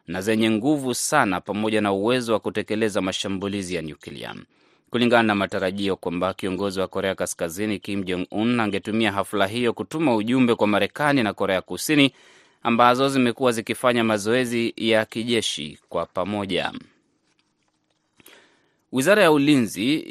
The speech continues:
ya Australia imesema kwamba itaondoa kwenye majengo yake kamera za usalama zilizotengenezwa na kampuni zenye ushirikiano na chama kinachotawala nchini China cha kikomunisti,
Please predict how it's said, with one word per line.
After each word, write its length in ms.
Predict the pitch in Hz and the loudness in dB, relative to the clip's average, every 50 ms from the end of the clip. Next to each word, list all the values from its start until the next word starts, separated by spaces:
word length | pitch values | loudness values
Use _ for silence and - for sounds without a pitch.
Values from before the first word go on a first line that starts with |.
| 110 113 | 2 4
ya 180 | 110 104 101 | 4 6 6
Australia 640 | 98 76 95 104 - - - - 127 131 139 139 139 | 4 4 2 -2 -4 -4 -4 0 2 4 4 6 6
imesema 440 | 127 127 123 - - 151 147 143 131 | 6 4 4 2 2 2 2 2 2
kwamba 420 | - 139 131 131 135 139 143 151 | 2 2 2 4 6 6 6 4
itaondoa 600 | 147 135 131 - 131 127 123 123 127 135 143 143 131 | 4 2 2 2 4 4 4 4 4 6 6 4 4
kwenye 280 | - - 139 139 139 | 2 2 0 2 2
majengo 380 | 127 123 120 120 117 117 113 110 | 2 2 2 2 2 2 4 4
yake 320 | 113 123 135 135 - 151 | 4 4 2 2 0 -2
kamera 420 | 135 - 123 117 120 123 123 120 110 | -2 0 0 2 2 2 2 2 2
za 120 | 101 101 | 0 0
usalama 640 | 98 - - - 92 92 98 110 127 147 156 156 143 | -2 -2 -2 -4 -2 0 2 2 2 2 0 0 0
zilizotengenezwa 1000 | 113 107 101 110 113 107 104 98 - 101 98 95 95 95 104 117 117 104 107 95 | 0 -2 -2 -2 -2 -2 -4 -4 -4 -4 -4 -2 -2 -2 -2 -2 -2 -2 -2 -2
na 80 | 95 90 | -2 -4
kampuni 540 | - 98 92 92 - - 160 160 135 113 | -4 -4 -6 -6 -6 -4 -2 -2 0 0
zenye 280 | 98 98 117 123 120 117 | 0 0 0 0 0 0
ushirikiano 680 | 110 - - 117 107 101 - - 127 123 131 143 151 147 | -2 -2 -4 -6 -6 -6 -6 -4 0 0 2 2 2 0
na 100 | 127 110 | -2 -2
chama 300 | - - 117 113 107 98 | -2 -2 -2 -2 -2 -2
kinachotawala 800 | - 110 101 101 98 - 98 87 - 92 90 95 101 98 98 92 | -2 -2 -2 -2 -2 -4 -4 -4 -2 0 2 2 2 2 0 -2
nchini 300 | 90 - - 87 87 82 | -4 -6 -8 -8 -8 -8
China 300 | - - 127 127 113 98 | -8 -6 -4 -4 -4 -4
cha 120 | - 92 | -6 -8
kikomunisti, 800 | - 90 80 - 92 85 85 82 95 139 160 - - 151 135 - | -8 -8 -8 -6 -6 -4 -4 -2 0 0 0 0 0 -2 -2 -2